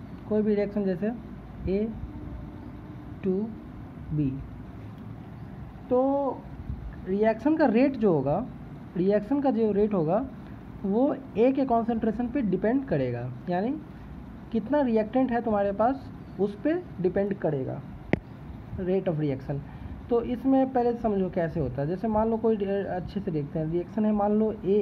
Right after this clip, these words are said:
ए plus B B, ये बन रहा है product, क्या बन रहा है, product बन रहा है। तो reaction of, reaction का rate जो होगा आर, वो, वो proportional होगा, proportional होगा concentration of A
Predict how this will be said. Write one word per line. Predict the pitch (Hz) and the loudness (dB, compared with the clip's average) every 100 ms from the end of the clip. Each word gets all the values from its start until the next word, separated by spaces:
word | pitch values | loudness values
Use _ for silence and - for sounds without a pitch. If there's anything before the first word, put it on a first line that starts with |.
| 190 | 4
ए | 202 285 - - - - - - - - | 2 0 -6 -14 -16 -16 -14 -16 -14 -2
plus | 208 285 285 - - - - - | 2 2 0 -10 -12 -12 -12 -6
B | 165 190 180 | 0 2 2
B, | 131 120 123 - - - - - | 0 -2 -6 -12 -16 -16 -16 0
ये | 196 | 2
बन | 202 208 | 4 2
रहा | 208 | 4
है | 220 | 2
product, | 185 170 143 131 | 2 0 0 -2
क्या | - 185 | -2 0
बन | 190 | 2
रहा | 202 | 0
है, | 240 - | -2 -2
product | 160 156 | -2 0
बन | 160 156 | -2 -2
रहा | 151 151 | -2 -4
है। | 160 - - - - - - - | -6 -12 -14 -14 -12 -14 -14 0
तो | 220 | 2
reaction | 214 220 214 277 | 4 4 4 4
of, | 294 254 | 4 2
reaction | 196 208 214 277 | 2 4 4 2
का | 262 | 4
rate | 233 220 202 | 4 4 4
जो | 175 | 2
होगा | 143 143 143 - - | 2 0 -4 -4 4
आर, | 170 135 127 - - - - | 4 4 0 -8 -12 -12 -2
वो, | 185 233 269 - - - - - | 2 2 0 -8 -14 -14 -14 -2
वो | 190 202 | 2 2
proportional | 208 202 220 214 254 | 2 4 4 4 2
होगा, | 156 135 143 - - - - - - - | 4 0 -2 -6 -12 -14 -16 -14 -16 -2
proportional | 202 202 220 220 277 | 0 4 4 4 6
होगा | 254 262 349 - - - - - - | 6 6 4 -4 -14 -14 -14 -14 -4
concentration | - 208 226 220 226 226 269 285 | 0 2 2 2 2 4 4 4
of | 269 269 - - | 2 -2 -6 0
A | 214 | 2